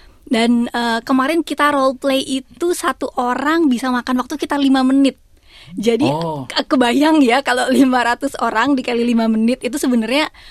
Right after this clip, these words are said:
Speaker 1: waktunya bisa jadi sangat panjang banget.
Speaker 2: Hmm.
Speaker 1: Kayak, eh, kayaknya agak nggak mungkin ya selesai di jam tujuh malam.
Speaker 2: Oke.
Speaker 1: Makanya, eh, nanti pas real hari hanya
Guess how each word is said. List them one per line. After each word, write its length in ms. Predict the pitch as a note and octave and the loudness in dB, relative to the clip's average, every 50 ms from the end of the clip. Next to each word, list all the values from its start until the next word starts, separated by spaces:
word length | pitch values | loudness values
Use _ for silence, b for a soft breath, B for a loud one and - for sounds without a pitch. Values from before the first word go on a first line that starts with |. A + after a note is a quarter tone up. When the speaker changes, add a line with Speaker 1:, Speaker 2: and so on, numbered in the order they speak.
| B B | B B
Speaker 1:
waktunya 400 | B A3+ A3+ - - C4+ B3+ C#4 | B -6 -6 -4 -2 0 2 2
bisa 160 | D4+ C4 C4 B3 | 4 2 0 -2
jadi 160 | A#3 A#3 A3+ | -2 -2 -4
sangat 240 | A#3+ A#3 A#3+ A#3 - | -2 -2 -2 -2 0
panjang 320 | A#3+ A#3+ A3+ A3+ A#3+ B3 | 0 2 2 2 2 2
banget. 400 | A#3 G#3+ G#3 G#3 G3+ G3+ A3+ C4 - _ | 2 0 0 -2 -4 -2 -2 -4 -4 _
Speaker 2:
Hmm. 80 | - | -4
Speaker 1:
Kayak, 300 | B3 A#3 A3+ A3+ A3+ - - - - - | -2 -2 0 0 -2 -2 -6 -10 -14 -8
eh, 300 | - A#3+ A#3+ A#3+ B3 B3 | -4 -4 -2 -2 -2 -4
kayaknya 460 | B3 - - B3 B3 A#3+ - C4+ E4 - | -4 -4 -4 -4 -2 0 0 0 0 0
agak 220 | D4 C4 A#3 A3+ A#3+ | 0 -2 -2 -2 -2
nggak 160 | A#3+ A#3 B3+ | -2 0 0
mungkin 320 | A#3+ B3+ C#4 - D4+ C4+ | 0 0 2 2 0 0
ya 80 | A#3 A#3 | 0 0
selesai 320 | - B3 A#3 - C#4+ C4+ | -2 -4 -4 -2 -2 -2
di 160 | B3 A#3+ A3 | 0 0 0
jam 160 | G#3 A3 G#3+ A3 | 0 -2 -2 -2
tujuh 240 | A#3 A3 G#3+ A3 | -4 -2 -2 -2
malam. 400 | A3+ A3+ A3 A3+ A3+ A3 G#3 G3 G#3 B B B B B A3+ | 0 0 0 0 -2 -2 -4 -6 -8 B B B B B -4
Speaker 2:
Oke. 80 | A#3+ | -2
Speaker 1:
Makanya, 400 | B3 B3 A3 B3 B3 C#4 D#4 D#4 | -2 0 -2 0 -2 -2 -2 -2
eh, 440 | - - C4+ B3 A#3+ A#3 A#3 A#3 A#3 A#3+ | -4 -4 -4 -2 -2 -2 -2 -2 -2 -2
nanti 320 | A#3 A3+ A3+ A3+ - D#4 | -4 -4 -4 -4 -4 -6
pas 240 | D4 - - - - - - - | -6 -4 -4 -6 -6 -6 -8 -4
real 320 | C4 C4+ C4 B3+ B3 B3+ B3+ | -2 0 0 0 0 -2 -2
hari 400 | - - A#3 A3+ A#3 A#3+ A#3+ C4 | -2 -2 -2 0 0 -2 -2 -2
hanya 480 | B3+ A#3 A3+ A3+ A3+ A3 G#3+ A3+ C#4+ | -2 -2 0 0 -2 -2 -4 -4 -6